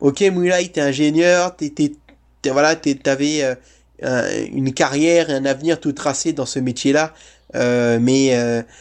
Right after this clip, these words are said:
euh, mais t'adores, euh, partager avec les gens, t'as cette passion à côté qui te prend de plus en plus aux tripes, euh, tu adores faire ça.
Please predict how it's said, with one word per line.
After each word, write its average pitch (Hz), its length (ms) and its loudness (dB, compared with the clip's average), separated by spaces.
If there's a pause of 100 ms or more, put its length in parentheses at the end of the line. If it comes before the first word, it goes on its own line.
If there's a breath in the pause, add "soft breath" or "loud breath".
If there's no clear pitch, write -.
(420 loud breath)
euh, 120 640 2
mais 127 140 2
t'adores, 160 580 2 (120)
euh, 147 140 4
partager 147 440 -2
avec 135 240 -2
les 147 140 0
gens, 170 260 0 (360)
t'as 120 120 0
cette 135 180 -4
passion 147 340 0
à 151 60 0
côté 156 380 2
qui 147 160 -14
te - 60 -20
prend 147 180 -2
de 131 80 -2
plus 139 240 -6
en 135 80 2
plus 170 380 -6
aux 139 80 -2
tripes, 180 340 -6 (440 loud breath)
euh, 120 960 0 (720)
tu - 120 0
adores 160 280 4
faire 160 200 0
ça. 180 320 -4